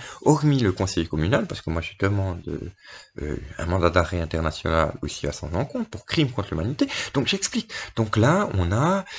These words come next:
même plus que ça. On a des plaintes, euh, pour, euh, plusieurs tentatives d'assassinat, euh, des plaintes pour complicité dans un trafic de drogue et de blanchiment d'argent, et, euh,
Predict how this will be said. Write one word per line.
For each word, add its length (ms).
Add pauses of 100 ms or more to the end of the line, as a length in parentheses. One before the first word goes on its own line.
(140)
même 200
plus 340
que 100
ça. 280 (240)
On 120
a 80
des 220
plaintes, 600 (160)
euh, 260 (460)
pour, 400
euh, 160 (500)
plusieurs 520
tentatives 560 (120)
d'assassinat, 760 (420)
euh, 100
des 180
plaintes 420
pour 180
complicité 680
dans 100
un 80
trafic 460
de 100
drogue 360 (160)
et 100
de 120
blanchiment 580
d'argent, 500 (340)
et, 280 (100)
euh, 160